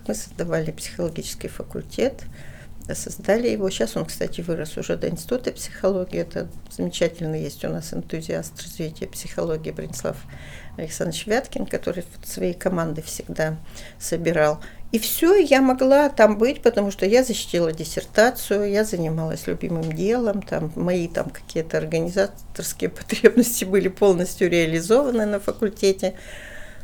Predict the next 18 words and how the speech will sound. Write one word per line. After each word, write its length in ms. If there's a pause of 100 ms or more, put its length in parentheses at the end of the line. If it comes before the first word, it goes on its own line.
(160)
Но 200
меня 260
попросили 800
мои 280
коллеги, 760
вот 280
у 100
нас 300
ведь 320
были 340
в, 340
в 260 (120)
городе 640 (160)
как 160
сторонники 560
Горбачёва, 720
так 240 (140)
и 280